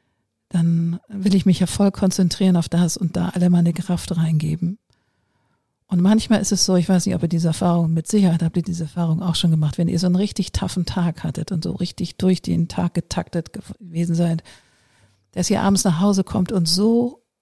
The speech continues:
müde seid und so erschöpft seid, dass wenn der Partner um die Ecke kommt und die Urlaubsplanung mit euch durchsprechen will, ihr irgendwann sagt, weißt du was,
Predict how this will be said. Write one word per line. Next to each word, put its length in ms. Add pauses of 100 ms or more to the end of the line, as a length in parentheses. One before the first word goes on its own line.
(360)
müde 500
seid 320
und 160
so 280
erschöpft 540
seid, 340 (760)
dass 160
wenn 100
der 100
Partner 360
um 80
die 160
Ecke 160
kommt 340
und 100
die 120
Urlaubsplanung 760
mit 200
euch 180
durchsprechen 580
will, 140
ihr 100
irgendwann 280
sagt, 200
weißt 200
du 80
was, 300